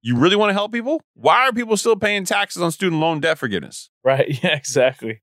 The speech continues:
Speaker 1: You know, you guys championed this bill. It was a Democratic push. This is a whole Democratic thing. The state is largely Democratic. What, what are we doing?
Speaker 2: Yeah.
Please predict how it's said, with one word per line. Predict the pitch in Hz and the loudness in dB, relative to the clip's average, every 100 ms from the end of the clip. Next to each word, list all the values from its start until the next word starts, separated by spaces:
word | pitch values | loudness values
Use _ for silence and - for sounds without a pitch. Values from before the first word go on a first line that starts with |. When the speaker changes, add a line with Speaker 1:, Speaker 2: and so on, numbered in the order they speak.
| - | -2
Speaker 1:
You | 120 | 0
know, | |
you | 151 151 | 0 0
guys | 190 214 160 - | 0 0 -2 -6
championed | - 190 269 240 | -2 -2 0 0
this | 151 | 0
bill. | 117 139 208 | 2 4 4
It | |
was | 151 | 2
a | 123 | 0
Democratic | 180 185 - 190 170 | -2 -2 0 -2 0
push. | - 269 269 | 2 4 2
This | 202 | -4
is | 185 | 0
a | 143 | 2
whole | 185 185 | 2 2
Democratic | 151 180 170 190 175 - | 0 -4 -2 -2 -2 0
thing. | 226 294 247 277 _ _ _ | 2 2 0 -6 _ _ _
The | 175 | -4
state | - 208 | 2 4
is | 165 | 4
largely | 123 143 190 185 175 | 4 4 4 2 -2
Democratic. | 180 175 - 214 233 240 - | -2 -2 0 0 2 -2 -2
What, | 180 135 | 0 2
what | 143 240 | 2 4
are | |
we | 311 | 4
doing? | 247 330 381 - 101 | 6 4 4 0 -8
Speaker 2:
Yeah. | 110 104 | -4 -2